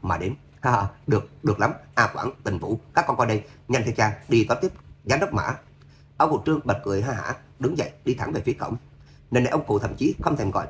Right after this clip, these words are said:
Trương Tùng Hồng và Trương Hoa Ca. Sắc mặt của hai, cả hai vô cùng khó coi.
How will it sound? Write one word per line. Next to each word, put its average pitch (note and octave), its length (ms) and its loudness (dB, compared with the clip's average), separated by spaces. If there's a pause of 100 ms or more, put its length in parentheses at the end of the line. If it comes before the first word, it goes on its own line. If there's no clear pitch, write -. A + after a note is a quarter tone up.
(120)
Trương D3 120 0
Tùng G2 140 -2
Hồng F2 200 -4 (120)
và F2+ 260 0
Trương A#2 100 0
Hoa A2+ 180 0
Ca. G#2 200 -2 (600)
Sắc - 200 0
mặt G2 80 -8
của A2 80 0
hai, G#2 280 0 (140)
cả - 180 0
hai G#2+ 140 -2 (220)
vô - 80 2
cùng G2 140 -2
khó B2+ 120 -2
coi. G2+ 240 -2